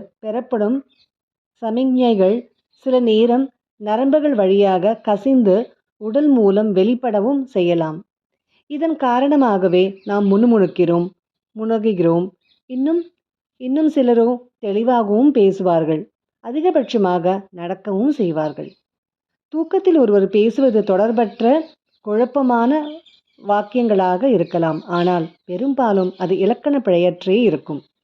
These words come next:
தூங்குபவரின் வாழ்க்கையில் சமீபத்தில் நடந்த சம்பவத்தின் தாக்கமாக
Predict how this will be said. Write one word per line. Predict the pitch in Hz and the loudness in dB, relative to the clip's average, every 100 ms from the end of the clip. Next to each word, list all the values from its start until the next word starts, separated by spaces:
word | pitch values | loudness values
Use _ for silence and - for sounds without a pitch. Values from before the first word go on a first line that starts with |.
| _ _ _ _ _ _ | _ _ _ _ _ _
தூங்குபவரின் | 294 320 339 330 254 214 | -6 -2 2 2 4 2
வாழ்க்கையில் | 196 180 185 226 254 180 180 | 2 0 0 0 2 2 2
சமீபத்தில் | - 220 208 262 277 294 277 | -2 -2 2 2 2 0 0
நடந்த | 208 180 165 175 - | 2 2 0 -2 -4
சம்பவத்தின் | - 202 220 233 226 220 | -6 -2 0 0 0 -2
தாக்கமாக | 196 180 185 247 220 175 170 | -2 -2 -2 0 0 0 -2